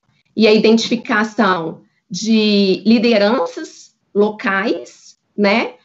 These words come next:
com o objetivo, então, de que, é, é, a gente consiga agregar e chamar essas mulheres, e ali a gente realiza rodas de conversa. Nessas rodas de conversa,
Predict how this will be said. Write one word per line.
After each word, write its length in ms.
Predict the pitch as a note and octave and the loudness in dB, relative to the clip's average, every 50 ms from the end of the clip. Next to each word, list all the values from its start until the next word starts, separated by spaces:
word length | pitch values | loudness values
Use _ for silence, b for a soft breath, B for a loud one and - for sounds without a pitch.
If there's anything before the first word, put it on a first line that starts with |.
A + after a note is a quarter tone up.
| b b b _ | b b b _
com 120 | - C4+ | 0 2
o 100 | B3+ B3+ | 4 4
objetivo, 600 | A#3+ A3+ A#3+ C4+ C4 C4 C4 - D4 C#4+ D#4 F#4 | 4 2 2 0 -2 -4 -4 -6 -4 -4 -2 -2
então, 600 | D#4 D#4 D4+ - - G#3 F#3+ F3 E3 D#3+ - - - _ _ _ _ _ _ _ _ _ _ _ _ _ | -4 -4 -6 -4 -4 -2 -2 -2 -2 -6 -10 -16 -20 _ _ _ _ _ _ _ _ _ _ _ _ _
de 180 | G3+ A3+ A3+ A3 | -2 -2 -2 -2
que, 340 | - B3 A3+ G#3+ G3 - | 0 0 0 2 2 2
é, 220 | G#3 G#3 - - G3+ | 0 0 0 0 -2
é, 40 | F#3+ | -2
a 100 | G#3 G3+ | -2 -2
gente 240 | G#3+ A3+ A3+ - | -4 -4 -6 -6
consiga 720 | - - A3+ A3 G#3+ - - G#3+ G3+ F#3 G3 G#3 A3 A3 - | -6 -4 -4 -4 -4 -6 -8 -8 -2 0 0 0 0 -2 -6
agregar 800 | - G#3 G#3 A3 G#3+ G#3 G3 F3 E3+ G#3+ A3+ C4 D4 D#4 D#4 C4 | -8 -6 -4 -2 -2 -2 -2 0 0 0 0 2 2 2 0 0
e 40 | A3+ | -2
chamar 480 | A3+ - A#3 G3+ G3 G#3 A3 B3 C4+ C4+ | -4 -4 -6 -4 -2 0 0 0 0 -2
essas 220 | C4+ C4 G#3+ - | -4 -8 -10 -8
mulheres, 680 | G#3 G3+ F#3 F#3 G3 G#3 A3+ B3+ F4 G#4+ - - - _ _ b b b b b | -4 -2 0 0 0 0 0 0 -2 -4 -6 -10 -18 _ _ b b b b b
e 100 | - B3+ | 0 0
ali 120 | C4+ C#4 D4+ | 2 2 0
a 40 | D#4 | 0
gente 240 | D#4+ D#4+ D#4 - | -2 -4 -2 -2
realiza 420 | F#4 D4+ C#4+ C#4 C4+ D4+ D4 D#4 D4+ | -2 -2 -2 -2 -2 -2 -2 -2 -4
rodas 480 | - - C#4 C#4+ D#4 D#4+ D4 D4+ C#4+ | -4 -2 -2 0 0 0 -2 -4 -8
de 100 | - - | -8 -8
conversa. 760 | - E4 D#4+ D4+ A#3+ A#3 A3+ A3 A#3 A#3 - - - F#3+ F#3+ - _ _ _ _ _ _ _ _ | -6 -4 -4 -2 0 -2 -2 -2 -2 -6 -8 -14 -16 -18 -18 -18 _ _ _ _ _ _ _ _
Nessas 320 | A3+ B3 B3 B3+ C#4+ C#4 | -2 0 0 -2 -6 -10
rodas 400 | - - B3+ C#4 D4 D4+ D#4 C#4+ | -8 -6 -2 -2 0 0 -2 -4
de 60 | - - | -6 -6
conversa, 960 | - A#3+ A3 F#3+ G3 G3+ A3 B3 C#4+ D4+ D#4 D#4 - - - E3+ E3+ b | -4 -2 -2 0 2 2 2 2 0 -2 -6 -8 -8 -6 -6 -6 -6 b